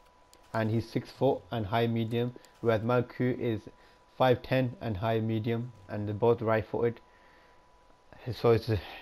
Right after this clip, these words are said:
I don't know really, it's an interesting one. But I was gonna put anchor on him, but I'm like, "Should I waste the anchor on him?" So I'm just gonna leave him as basic. So his passing goes up, his pace, his, uh, sprint speed goes up, defending goes up, physical goes up,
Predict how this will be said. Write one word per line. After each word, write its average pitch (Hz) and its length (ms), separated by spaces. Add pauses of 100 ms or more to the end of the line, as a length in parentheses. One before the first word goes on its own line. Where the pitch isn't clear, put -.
(160)
I 123 80
don't 139 120
know 151 120
really, 135 400 (140)
it's - 240
an 117 140
interesting 143 520
one. 143 240 (2500)
But 113 180
I 120 60
was 120 140
gonna 160 160
put - 240
anchor 147 260
on 147 120
him, 143 100
but 113 140
I'm 117 80
like, 120 200
"Should - 180
I 113 40
waste 123 320
the - 120
anchor 127 320
on 123 140
him?" 131 300
So 120 120
I'm 113 100
just - 80
gonna 135 120
leave 120 240
him 120 140
as 113 80
basic. 117 580 (460)
So - 120
his 107 140
passing 123 420
goes 113 240
up, 117 220
his 101 180
pace, 120 380
his, 110 160
uh, 104 140
sprint 127 300
speed 120 220
goes 120 220
up, 117 160
defending 123 460
goes 117 180
up, 113 160
physical 117 420
goes 113 220
up, 117 160